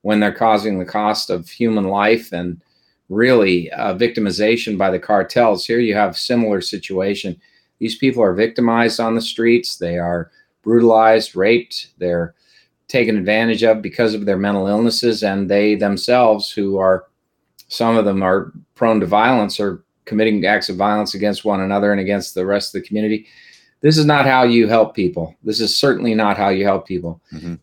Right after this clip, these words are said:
Speaker 1: And yet that is the answer given to us by people like Gavin Newsom and the Democrat
Speaker 2: Well,
Speaker 1: Party.
Speaker 2: and the Biden administration, too, in terms of open border policies they'd like to see. And, you know, I, I haven't brought this up in a long time, but I used to describe this, uh,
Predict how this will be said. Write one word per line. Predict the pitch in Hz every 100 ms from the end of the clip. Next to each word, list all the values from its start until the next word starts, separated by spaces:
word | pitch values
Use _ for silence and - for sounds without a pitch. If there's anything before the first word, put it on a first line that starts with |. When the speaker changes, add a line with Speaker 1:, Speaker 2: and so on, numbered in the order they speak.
| -
Speaker 1:
And | 107 104
yet | 113 110 -
that | 110 110
is | 107 90
the | 104
answer | 104 110 - 95
given | 110 104 101
to | 101 87
us | 85
by | - 90
people | 104 92
like | 92 87
Gavin | 95 92 92 92
Newsom | 95 90 104 95 95
and | 82 78 - _ _ _ _ _ -
the | 87 92
Democrat | 98 95 - 95
Speaker 2:
Well, | 113
Speaker 1:
Party. | 101 92
Speaker 2:
and | 120
the | 92 85
Biden | 127 120
administration, | 95 92 82 95 87 87 82
too, | - 107
in | 95
terms | 95 90 82
of |
open | 85 90 85
border | 76 98 107
policies | - 80 71 - 82 73
they'd | 78
like | 76 78
to | -
see. | 76 90 85
And, | 76 - _ _ _
you | 101
know, | 101
I, | 110 - 104
I |
haven't | 120 139 104
brought | 104 110 101
this | 127 127
up | 101
in |
a | 90
long | 87 90
time, | 92 87
but | 98
I |
used | 131 123
to | 107
describe | 98 - 95 95 101
this, | 87
uh, | 80